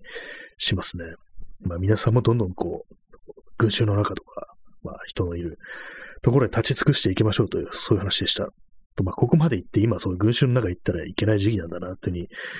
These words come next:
思いましたけども、まあ、そういう感じなんで皆さんね、本当にこう、誰もいないこう、だだっ広い空間で一人で立ち尽くしましょうという、ね、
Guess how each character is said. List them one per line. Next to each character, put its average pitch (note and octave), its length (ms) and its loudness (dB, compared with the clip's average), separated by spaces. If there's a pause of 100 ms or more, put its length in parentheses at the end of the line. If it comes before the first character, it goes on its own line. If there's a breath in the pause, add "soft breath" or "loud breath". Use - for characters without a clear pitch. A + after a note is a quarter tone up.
(340 loud breath)
思 G#2 120 4
い - 20 4
ま A2 80 4
し - 60 2
た - 80 2
け F#2 80 -4
ど F2 100 -6
も、 E2+ 160 -12
ま G2 140 -4
あ、 F#2+ 40 -8
そ A2 200 0
う A2 60 4
い A2 40 4
う A2 60 2
感 A2+ 140 4
じ A2 80 4
な A2 80 4
ん - 20 0
で G2 80 -6
皆 F#2 180 -2
さ - 120 -10
ん F2+ 40 -10
ね、 D2+ 120 -10 (140)
本 - 160 -16 (100)
当 - 100 -12
に F#2 60 -10
こ - 260 -8
う、 - 60 -20 (320)
誰 G2+ 200 2
も A#2 120 4
い A#2 40 4
な A2+ 100 4
い A2 60 2
こ A2 60 4
う、 G#2+ 60 2
だ G#2 100 2
だ A2+ 80 4
っ - 60 -8
広 G#2+ 160 4
い - 20 4
空 - 160 4
間 G2+ 160 0
で F#2 60 -2
一 - 60 -8
人 A2 160 4
で - 300 -6
立 - 200 0
ち - 40 4
尽 - 80 2
く B2+ 80 6
し - 140 0
ま B2 80 4
し - 120 2
ょ A#2+ 60 4
う - 80 -8
と - 120 -4
い C2+ 60 -4
う、 - 60 -10 (540 loud breath)
ね、 G2 120 0